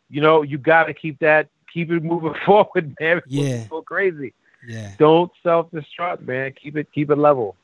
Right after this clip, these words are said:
Speaker 2: Yeah.
Speaker 1: Keep it level. That's another reason why, like I said earlier, I don't, I keep, I keep it very zen now because I know certain things ruffle my feathers, and I don't have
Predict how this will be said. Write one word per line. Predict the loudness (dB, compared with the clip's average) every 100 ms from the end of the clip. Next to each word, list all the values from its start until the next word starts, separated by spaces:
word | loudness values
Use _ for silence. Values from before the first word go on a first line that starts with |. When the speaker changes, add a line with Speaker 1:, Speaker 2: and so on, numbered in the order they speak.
| _
Speaker 2:
Yeah. | -12 -6
Speaker 1:
Keep | -4 0
it |
level. | 2 2 2 -4 -4 2
That's | 4
another | 6 8 8
reason | 4 4
why, | 4 4
like | 4 0
I |
said | -2 -2
earlier, | -2 -4 -2
I | 0
don't, | 0 -2 -6 _ _ _ _ _ _ -18 -12 0
I | 0
keep, | 0 -4 -4 -2
I | -2
keep | 0 -6
it | -4
very | 0 2 2 0
zen | 0 0 -2
now | -2 -2
because | -4 -8 -2 -2 -2 -6 -4
I | -4
know | -2 0 0 0 -4 -8
certain | -2 -2 0
things | -4 -4 -2
ruffle | -2 -2 -4 -4
my | -4 0
feathers, | 0 0 -2 -2
and | -4 -6 -20 -12 0
I | 2
don't | 2 0
have | 2 4 4 2